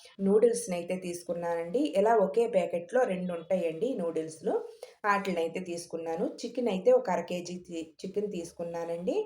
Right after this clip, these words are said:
ఇలా శుభ్రం చేసేసుకుని ఒక బౌల్‌లో అయితే వేసుకున్నానండి. ఈ రెండిటితోనూ మనం ఈరోజు రెసిపీ చేస్తున్నామండి. చాలా బాగుంటుందండి. దాన్ని చు-, ఇప్పుడు ముందుగా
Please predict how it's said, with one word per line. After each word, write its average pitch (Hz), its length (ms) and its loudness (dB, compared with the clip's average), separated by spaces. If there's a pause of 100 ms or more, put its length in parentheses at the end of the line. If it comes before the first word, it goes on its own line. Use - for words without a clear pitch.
(280)
ఇలా 240 200 6
శుభ్రం 208 420 2
చేసేసుకుని 180 520 -2
ఒక 208 220 2
బౌల్‌లో 175 380 2
అయితే 170 240 -2
వేసుకున్నానండి. 160 840 -2 (460)
ఈ 247 180 2
రెండిటితోనూ 170 760 2 (480)
మనం 185 260 2
ఈరోజు 180 380 2
రెసిపీ 170 340 0
చేస్తున్నామండి. 165 880 -2 (420)
చాలా 190 380 6
బాగుంటుందండి. 170 880 2 (440)
దాన్ని 165 440 -4 (460)
చు-, - 200 -6
ఇప్పుడు 190 280 0
ముందుగా 180 420 2